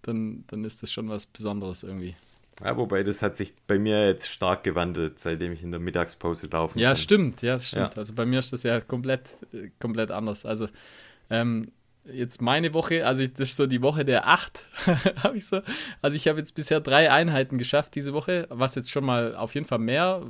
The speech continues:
Speaker 1: wird diese Woche als die letzte Woche. Letzte Woche bin ich auf dreißig Kilometer gekommen.
Speaker 2: <laughs>
Speaker 1: Also zurzeit ist echt eine Katastrophe, aber jetzt, wie gesagt, ich bin jetzt schon diese Woche ach-, jeweils dreimal acht Kilometer,
Speaker 2: Oh, gut.
Speaker 1: äh, gelaufen, ja.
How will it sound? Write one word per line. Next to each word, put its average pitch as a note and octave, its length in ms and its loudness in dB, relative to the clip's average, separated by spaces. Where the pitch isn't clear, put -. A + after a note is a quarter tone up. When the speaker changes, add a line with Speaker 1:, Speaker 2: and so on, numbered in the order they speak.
Speaker 1:
wird D3+ 440 -2
diese E3+ 220 -4
Woche E3+ 320 -2
als A#2+ 340 -4
die - 160 -8
letzte B2 380 -4
Woche. E3+ 140 -2
Letzte C3+ 220 -4
Woche B2 180 2
bin A#2+ 140 -6
ich A#2 100 -8
auf A#2 100 -10
dreißig C#3+ 400 2
Kilometer D3 460 2
gekommen. C#3 340 2
Speaker 2:
<laughs> B2+ 60 -4
Speaker 1:
Also A#2 240 2
zurzeit B2 440 2
ist A#2 140 -4
echt A#2+ 200 -6
eine A#2 100 -4
Katastrophe, A2+ 580 -4
aber G#2+ 220 0
jetzt, - 260 -6
wie A#2+ 140 -4
gesagt, B2+ 300 0
ich B2+ 100 -10
bin B2 100 -2
jetzt A#2+ 160 -2
schon A#2+ 160 -2
diese A2+ 200 -4
Woche A2 220 -6
ach-, G#2+ 260 -2
jeweils B2 500 0
dreimal C#3 340 2
acht - 220 -4
Kilometer, E3 540 -4
Speaker 2:
Oh, C#3+ 160 0
gut. - 160 -2
Speaker 1:
äh, B2+ 260 -2
gelaufen, C3+ 460 0
ja. D#3+ 160 2